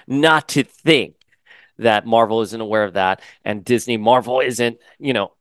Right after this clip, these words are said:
rolling out a social media campaign. I mean, Ryan Reynolds reporting, saying, "Hey, please don't post any leaks."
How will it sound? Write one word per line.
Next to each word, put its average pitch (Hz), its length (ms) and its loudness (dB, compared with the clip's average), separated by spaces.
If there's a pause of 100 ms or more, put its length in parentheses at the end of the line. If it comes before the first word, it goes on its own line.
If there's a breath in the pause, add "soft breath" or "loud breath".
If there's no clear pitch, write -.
rolling 120 380 0
out 107 200 0
a 117 120 -8
social 110 460 -4
media 104 800 -2
campaign. 92 420 -6
I 101 80 -6
mean, 110 240 -4
Ryan 123 320 0
Reynolds 117 360 -2
reporting, 110 540 -2 (160 loud breath)
saying, 117 280 2
"Hey, 123 120 2
please 120 340 -2
don't 110 360 0
post 110 280 -2
any 107 240 -6
leaks." 113 380 -6